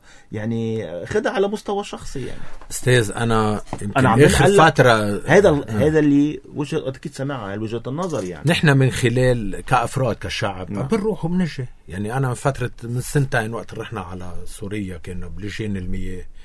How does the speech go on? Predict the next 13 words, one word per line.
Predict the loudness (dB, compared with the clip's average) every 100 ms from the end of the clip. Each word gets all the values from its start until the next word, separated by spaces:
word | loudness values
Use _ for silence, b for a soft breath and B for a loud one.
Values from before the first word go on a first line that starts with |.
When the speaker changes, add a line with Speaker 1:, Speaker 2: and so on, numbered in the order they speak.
| B B B B -8
Speaker 2:
بح-، | -6
في | -6 -6
احترام | -6 -2 0 2 0 -2 -4
وبيستقبلوك | -8 -10 -8 -6 -4 -4 -4 -4 -6
استقبال | -8 -8 -6 -8
حار، | -8 -8 -8 -8 -10
وفي | -8 -4 0
Speaker 1:
لكن | 0
المشكلة | 0 0 0 0 -2
وين؟ | -4 -6 -6 -6
Speaker 2:
والحدود | -2 2 4 4 2 4 2 0
كلها | -2 -4 0 -2
م-، | -2 -6